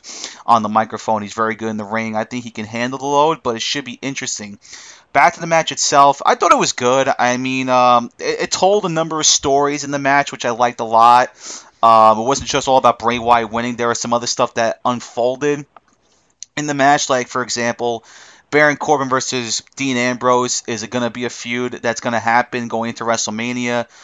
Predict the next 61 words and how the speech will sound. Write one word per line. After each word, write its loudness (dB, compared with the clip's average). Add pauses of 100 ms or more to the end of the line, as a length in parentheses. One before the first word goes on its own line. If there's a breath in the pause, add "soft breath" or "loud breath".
(160 soft breath)
If -10
you -8
guys 0
watch 2
the -8
match, -2
of -14
course, 0
Corbin -4
was -6
eliminated -4
by 2
Dean -8
Ambrose -2
after -4
the -8
match -4
was -10
over. -2
Corbin -4
took -6
out -6
Dean -10
Ambrose, 0 (340 soft breath)
hit -4
him -4
with -4
the -8
end -6
of -12
days. 0
That's 0
what -6
led -2
to -16
Dean -8
Ambrose -6
getting -8
eliminated -6
by -2
The -8
Miz. -2 (340 loud breath)
So 0
right 4
then 0
and -2
there, 0
that's 2
a 0
story 2
that's 0
going -2
to -8
be -10
told. -2
That's 0
a -4
rivalry 6
that's -2
gonna -6
begin -4